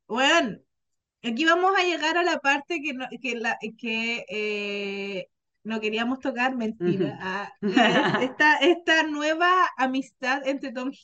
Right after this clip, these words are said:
Speaker 1: Healy. Ya, pero filo. Yo
Speaker 2: ¿Quién?
Speaker 1: siento, en, eh, Taylor, po, con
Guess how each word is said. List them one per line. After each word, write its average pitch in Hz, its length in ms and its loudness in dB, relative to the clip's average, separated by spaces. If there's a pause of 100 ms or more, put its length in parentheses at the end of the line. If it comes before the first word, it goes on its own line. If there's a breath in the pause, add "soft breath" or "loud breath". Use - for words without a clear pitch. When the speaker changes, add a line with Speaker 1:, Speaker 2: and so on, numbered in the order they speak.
Speaker 1:
Healy. 202 360 -4 (580)
Ya, 226 200 -2
pero 233 180 -2
filo. 202 300 -2 (380 loud breath)
Yo 214 160 4
Speaker 2:
¿Quién? 311 100 8
Speaker 1:
siento, 320 680 2 (160)
en, 240 220 -2 (220)
eh, 220 180 -2
Taylor, 349 480 2
po, 175 320 -8
con 220 460 -4